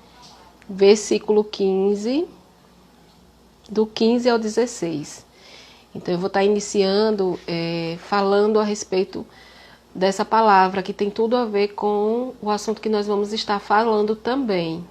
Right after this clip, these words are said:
né, que tem a ver com mudanças. Gostaria também de estar me apresentando, dizendo que o meu nome é Ana Paula. Eu estou falando da cidade de Aracaju, do estado de Sergipe,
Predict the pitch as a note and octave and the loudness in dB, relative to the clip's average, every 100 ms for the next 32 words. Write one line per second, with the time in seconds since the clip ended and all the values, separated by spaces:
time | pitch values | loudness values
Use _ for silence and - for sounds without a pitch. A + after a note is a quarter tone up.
0 | - - F3 F3 F3+ - G3 F#3+ F#3 F3+ | -18 -12 -6 -6 -6 -8 -8 -6 -6 -6
1 | F#3+ G#3+ G#3+ F3+ D#3+ E3 - F3 - - | -4 -4 -4 -4 -4 -8 -12 -16 -20 -20
2 | - - - - - - - - - F#3 | -20 -20 -20 -20 -20 -20 -20 -20 -12 -4
3 | F#3+ G3+ A3 G#3+ G#3 G#3+ G3+ G3+ G#3 - | -2 2 4 4 4 4 4 4 0 0
4 | G3+ G#3 G3+ F#3+ G3 F#3+ F#3+ F#3 F#3+ G3+ | 0 0 -2 -2 -2 -2 -2 -2 0 -2
5 | G3+ F#3+ F3 F#3 F#3 - F#3+ F#3 F3+ - | -2 -4 -6 -6 -6 -8 -4 -4 -4 -8
6 | F#3 F#3+ F#3+ F#3 F#3+ F3+ G3 A#3 E3 D#3+ | -6 -2 0 0 0 0 -2 -2 0 0
7 | E3 F#3 A#3 - - - - - - F3+ | 0 -4 -6 -10 -20 -20 -20 -10 -4 -4
8 | F#3+ F#3+ G3+ F#3 F3+ F#3 F3+ F#3 F3+ F3+ | -4 -4 -2 0 -2 -4 -4 -4 -2 -2
9 | F#3 F3+ F3+ G3 F#3 F3+ E3+ E3+ F#3 F#3+ | 0 -2 -4 -6 -6 -6 -6 -4 -4 -4
10 | - F#3 F3+ F3+ G3 G3 F#3 E3+ F3 F3+ | -4 -6 -6 -6 -4 -2 -2 -2 -2 -4
11 | - D4+ | -4 -6